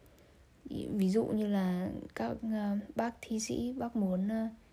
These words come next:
nhấn mạnh vào một cái gì đấy, gọi, gọi là tượng hình, tượng thanh, đúng không? Thì các bác sẽ dùng những từ láy, rồi, ờ, như kiểu là những, những cái gì quan trọng thì phải nói ba lần ấy.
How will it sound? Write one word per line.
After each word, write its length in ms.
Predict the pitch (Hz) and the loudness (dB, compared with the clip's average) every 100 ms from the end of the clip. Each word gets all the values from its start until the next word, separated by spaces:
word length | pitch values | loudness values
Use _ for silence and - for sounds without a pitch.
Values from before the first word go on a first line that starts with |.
| - | 0
nhấn 280 | 202 202 240 | 4 6 4
mạnh 120 | 294 | 0
vào 160 | - 196 | 2 4
một 160 | 185 185 | 4 2
cái 120 | 185 | 0
gì 160 | 185 214 | 0 0
đấy, 240 | 196 196 - - | 0 -2 -8 -10
gọi, 100 | - 220 | -8 -4
gọi 120 | 220 | -4
là 140 | 190 | -4
tượng 300 | 190 - - | -4 -4 0
hình, 220 | 226 202 196 | 6 8 8
tượng 160 | 233 | 2
thanh, 260 | - 220 208 | 2 4 4
đúng 80 | 196 | 4
không? 120 | 214 - - | 2 -4 -14
Thì 120 | - 220 | -10 -2
các 100 | 214 | 0
bác 180 | 233 254 | 2 0
sẽ 220 | - 220 | 0 4
dùng 220 | 220 196 | 6 4
những 180 | 202 240 | 4 2
từ 140 | 226 | 4
láy, 360 | 196 190 185 254 - - - - - - - | 6 6 4 2 -2 -18 -20 -20 -20 -16 -4
rồi, 440 | 214 196 180 180 190 - - - - - | 0 2 2 0 -4 -14 -20 -20 -16 -8
ờ, 300 | 202 190 190 | -4 -2 2
như 160 | 196 220 | 2 2
kiểu 180 | 190 | 0
là 100 | 185 | 2
những, 300 | 180 185 233 254 - | 2 2 0 -4 0
những 200 | 226 226 | 2 4
cái 120 | 220 | 4
gì 200 | 196 202 | 4 4
quan 180 | 202 208 | 6 6
trọng 200 | - 214 | 4 4
thì 300 | 190 175 175 | 6 8 6
phải 180 | - 180 | 2 2
nói 200 | 170 170 | 4 6
ba 200 | 196 208 | 6 8
lần 240 | 196 180 | 6 6
ấy. 100 | 202 | 4